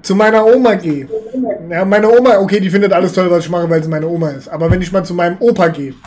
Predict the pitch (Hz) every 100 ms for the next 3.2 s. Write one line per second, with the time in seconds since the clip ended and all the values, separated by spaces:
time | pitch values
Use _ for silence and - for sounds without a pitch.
0 | - 170 202 - _ - - - 160 202
1 | 180 240 220 214 214 202 202 226 - -
2 | _ _ 196 214 220 180 175 180 202 339
3 | -